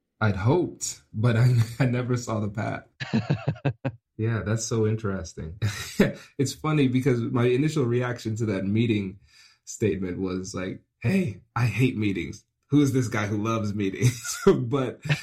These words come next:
Speaker 1: <laughs> but now, no, I understand what you're talking about because it takes time to develop a relationship.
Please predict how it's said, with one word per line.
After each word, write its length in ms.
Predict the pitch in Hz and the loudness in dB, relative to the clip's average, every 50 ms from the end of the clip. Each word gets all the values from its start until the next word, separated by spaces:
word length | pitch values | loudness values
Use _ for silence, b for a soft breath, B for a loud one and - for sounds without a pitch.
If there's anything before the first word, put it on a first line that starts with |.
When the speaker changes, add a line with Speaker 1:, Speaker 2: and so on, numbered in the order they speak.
| - 139 - | -2 0 2
Speaker 1:
<laughs> 1040 | 147 156 156 156 - 143 135 139 - 202 160 170 - - 185 - - - - 392 - | 4 4 4 4 2 2 2 4 4 4 4 4 2 0 0 -2 -2 -4 -6 -4 -2
but 420 | 139 135 139 131 147 131 - - | 2 2 2 2 2 0 0 0
now, 380 | 185 151 147 151 156 156 143 127 | -2 -2 0 0 -2 -2 -2 -2
no, 240 | 117 131 139 139 127 | 0 0 0 0 0
I 160 | 113 113 113 | 0 -2 -2
understand 460 | 123 127 123 127 120 - 131 123 123 120 | -2 -2 -2 -2 -2 -2 -2 -2 -2 -2
what 120 | 120 117 | -2 -2
you're 100 | 120 110 | -4 -4
talking 340 | 107 110 110 113 104 113 107 | -4 -2 -4 -4 -2 -4 -4
about 260 | 101 92 98 98 95 | -4 -6 -6 -8 -8
because 460 | 95 98 - - 104 104 101 98 - - B B B B B B B B | -8 -10 -10 -6 -4 -4 -4 -4 -8 -12 B B B B B B B B
it 160 | 120 113 113 | 0 0 2
takes 240 | - 127 127 127 - | 2 0 0 0 -4
time 260 | - 117 117 113 113 | -4 -4 -2 -2 -2
to 60 | 113 98 | -4 -6
develop 440 | 98 92 92 92 101 98 95 95 85 | -6 -6 -6 -4 -4 -4 -6 -6 -6
a 60 | 87 | -6
relationship. 680 | 85 - 87 101 127 131 - 104 98 - - 85 - | -6 -4 -4 -6 -6 -6 -6 -8 -10 -10 -10 -12 -14